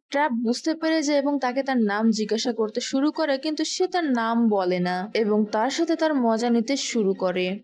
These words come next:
তো শ্যারেন আবারও সে রিয়েল ওয়ার্ল্ডে চলে আসে এবং ওই ডিমনকে ফোর্স করে তার নাম বলার জন্য। ওই ডিমনটি এত বেশি চালাক ছিল যে জং উনকে টার্গেট করে বলে যে, "আমাকে বাঁচাও, আমি মরে যাব।"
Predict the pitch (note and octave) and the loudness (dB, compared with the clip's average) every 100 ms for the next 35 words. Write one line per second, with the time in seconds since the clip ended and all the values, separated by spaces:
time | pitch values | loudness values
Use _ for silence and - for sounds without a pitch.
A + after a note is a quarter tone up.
0 | - C#4+ C#4+ D#4+ D#4 F4 - C4 C#4 D#4+ | -2 -2 0 0 2 0 -2 -2 2 0
1 | E4 F4+ B3+ A#3+ D4+ - A#3+ C4+ C4+ C#4 | 2 0 2 2 2 0 0 0 0 -2
2 | B3 A#3+ D4+ D4+ C#4+ D4+ C#4+ C#4+ C#4+ A3+ | 0 2 2 2 0 0 0 0 0 2
3 | B3 D#4 D#4 D#4+ - C#4+ D#4 - F4 E4+ | 2 0 0 -4 -2 0 0 -2 -2 0
4 | F4 E4 A#3+ A3 G#3+ G3+ G3 G3 G3 G3+ | 0 0 0 2 2 2 2 0 0 2
5 | F#3+ F#3+ F#3+ G#3 _ - D#4+ D4+ D#4+ F#4+ | 2 2 0 -4 _ -2 2 2 4 2
6 | F#4+ D#4 D4+ D#4+ E4+ F4 D4+ C#4+ D#4 D#4+ | 2 2 2 0 2 0 0 0 0 -2
7 | - E4 C#4 A3+ D#4 A3+ C4 C#4+ D#4+ E4 | 0 2 2 2 0 2 0 2 0 0
8 | E4 D4 C#4 D4 - D#4+ D#4 B3 B3+ D4+ | 0 0 0 -2 -2 -2 0 2 2 2
9 | C#4 C4+ D4 D4 D#4 E4 A3+ G#3 G#3+ G#3+ | 2 0 0 0 0 0 0 -2 -2 0
10 | G3+ G#3+ G#3+ G3+ G3 G3+ G3 G3 | 2 2 2 2 2 2 0 0